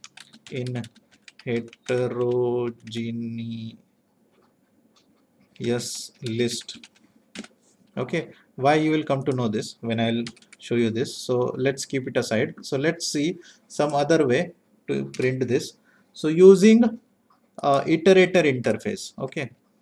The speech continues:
so using iterator interface. Okay, so just understand the way how it is printed.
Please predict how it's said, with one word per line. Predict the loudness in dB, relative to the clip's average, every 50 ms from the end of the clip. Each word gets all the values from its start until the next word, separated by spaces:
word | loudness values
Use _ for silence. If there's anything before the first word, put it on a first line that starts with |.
| _ _ _
so | _ -10 -8
using | -6 -4 -2 -2 -2 -2 -4 -6
iterator | -6 -6 -2 -2 0 0 0 -2 -2 -4
interface. | -4 -4 -4 -6 -8 -10 -10 -12 -14 -14 -14 -18 -20 _ _ _ -20 _ _ _ _ -20 _ _ -14
Okay, | -12 -10 -12 -12 -14 -16 _ -20 _ _ _ _ _ _ _ _ _ _ _ _ _ _ _ _ -20 _ _ _ _ _
so | -8 -4 -2 2
just | 2 2 2 2
understand | 2 2 2 0 2 0 0 0 2 0
the | 0 2
way | 4 4 4 2
how | 2 0 2 2 0
it | 0 -2
is | -6 -10
printed. | -10 -8 -8 -8 -4 -4 -4 -6 -6